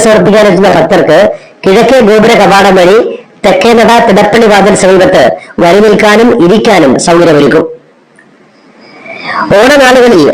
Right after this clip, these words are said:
ശ്രീ ഗുരുവായൂരപ്പ ദർശനത്തിനെത്തുന്ന ഭക്തരുടെ സൗകര്യാർത്ഥം സെപ്റ്റംബർ പതിനാല് മുതൽ സെപ്റ്റംബർ ഇരുപത്തിരണ്ട് ഞായറാഴ്ച വരെ ദർശന സമയം ഒരു മണിക്കൂർ കൂട്ടിയിട്ടുണ്ട്. ക്ഷേത്രം നട ഉച്ചയ്ക്ക് ശേഷം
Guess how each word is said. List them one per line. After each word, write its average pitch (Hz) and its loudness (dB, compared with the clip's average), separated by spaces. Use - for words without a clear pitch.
ശ്രീ 220 0
ഗുരുവായൂരപ്പ 233 2
ദർശനത്തിനെത്തുന്ന 208 0
ഭക്തരുടെ 190 0
സൗകര്യാർത്ഥം 185 0
സെപ്റ്റംബർ 233 0
പതിനാല് 226 2
മുതൽ 214 2
സെപ്റ്റംബർ 208 0
ഇരുപത്തിരണ്ട് 202 0
ഞായറാഴ്ച 196 0
വരെ 156 2
ദർശന 180 0
സമയം 202 2
ഒരു 208 2
മണിക്കൂർ 170 2
കൂട്ടിയിട്ടുണ്ട്. 156 0
ക്ഷേത്രം 208 0
നട 202 2
ഉച്ചയ്ക്ക് 214 0
ശേഷം 208 2